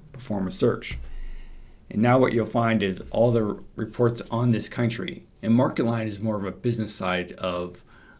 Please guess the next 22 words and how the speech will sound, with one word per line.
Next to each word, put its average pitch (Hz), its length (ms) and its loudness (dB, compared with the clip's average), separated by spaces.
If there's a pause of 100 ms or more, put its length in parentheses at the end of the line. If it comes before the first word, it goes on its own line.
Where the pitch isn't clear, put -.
uh, 185 100 -10
the 180 140 -10
country. - 440 -8 (960)
But - 220 -2
you'll 117 140 0
notice 113 280 0
it's 92 200 -8
eighty-eight 107 400 -2
pages, 120 580 0
so 98 220 -6
it's 98 120 -8
gonna 110 140 -2
be 98 360 -6 (200)
in 101 180 -2
depth. - 380 -8 (1040)
The 131 100 4
other 170 160 8
one 104 380 0
in 107 180 -2
the 104 60 -4
same 127 260 2
database, 107 580 0